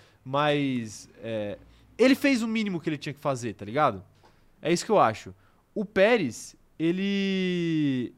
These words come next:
ele até fez o mínimo no quesito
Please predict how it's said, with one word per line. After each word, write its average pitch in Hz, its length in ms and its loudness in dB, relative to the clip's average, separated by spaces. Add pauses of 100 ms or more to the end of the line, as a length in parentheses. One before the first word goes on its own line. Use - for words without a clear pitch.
(140)
ele 165 140 0
até 226 200 2
fez 233 340 0
o 196 80 -2
mínimo 156 520 -2 (420)
no 151 360 -2
quesito 139 920 -2